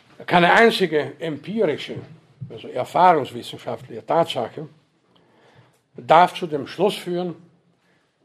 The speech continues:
dass es unerklärbare, wenn Sie wollen, höhere Wesen gibt. Also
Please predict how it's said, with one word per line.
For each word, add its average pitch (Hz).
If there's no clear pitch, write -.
dass 170
es 175
unerklärbare, 151
wenn 123
Sie 127
wollen, 139
höhere 160
Wesen 127
gibt. -
Also 117